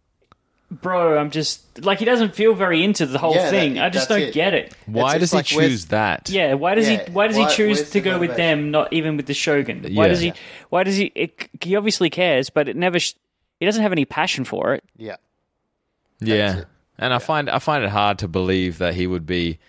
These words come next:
Speaker 3: as good, as driven as he is, 'cause there would be people fighting against him that would be passionate about what they believe in, right?
Speaker 1: Yeah, I
Speaker 3: If
Speaker 1: guess
Speaker 3: only
Speaker 1: so.
Speaker 3: for self-preservation.
Speaker 1: Yeah.
Speaker 3: He wants to change, but why? It's not like he believes in his boss.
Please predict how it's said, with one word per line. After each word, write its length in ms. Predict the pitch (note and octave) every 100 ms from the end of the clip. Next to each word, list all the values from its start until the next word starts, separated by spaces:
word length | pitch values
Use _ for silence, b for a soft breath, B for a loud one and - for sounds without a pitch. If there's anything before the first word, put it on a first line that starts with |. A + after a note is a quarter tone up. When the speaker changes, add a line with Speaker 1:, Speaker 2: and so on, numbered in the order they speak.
| b b b -
Speaker 3:
as 280 | A#2+ A2+
good, 260 | G2 G#2 F2+
as 280 | D#2 G#2 F2
driven 400 | G2+ F#2 F#2 F2+
as 160 | F2+ F2
he 180 | F2+ F2
is, 200 | E2+ -
'cause 160 | A#2+ A2+
there 100 | C#3
would 160 | C#3+
be 100 | C#3+
people 360 | C#3 D3+ - A2
fighting 420 | - G2 G2 F2+
against 400 | D#2+ F#2+ F#2 -
him 100 | E2
that 120 | D#2+ D#2+
would 160 | D#2
be 140 | E2+ D#2+
passionate 580 | - E2 - F2+ E2
about 400 | D#2 C#2+ D#2 D2
what 140 | B1+ -
they 100 | D2+
believe 380 | D2+ D#2 F2 C#2+
in, 100 | C#2
right? 300 | D2+ G2+ - -
Speaker 1:
Yeah, 260 | C3 C3 B2
I 40 |
Speaker 3:
If 80 | G#2+
Speaker 1:
guess 100 | D3
Speaker 3:
only 220 | G#2 A2 B2
Speaker 1:
so. 40 |
Speaker 3:
for 80 | F#2+
self-preservation. 920 | - F#2 - F2 D#2 D#2 F2 F2+ -
Speaker 1:
Yeah. 120 | G2+ - b b b _
Speaker 3:
He 180 | B2+ C3
wants 280 | B2+ A2+
to 60 | F2
change, 380 | - A#2 A2+ E2
but 80 | F#2
why? 420 | F2 G#2 B2 D2 b b
It's 120 | C#3 D3+
not 140 | F3
like 140 | D#3+
he 100 | -
believes 460 | G#2 G2 F2+ G#2+ G2+
in 80 | F2+
his 120 | D#2 C2+
boss. 520 | F#2+ G#2 C2+ -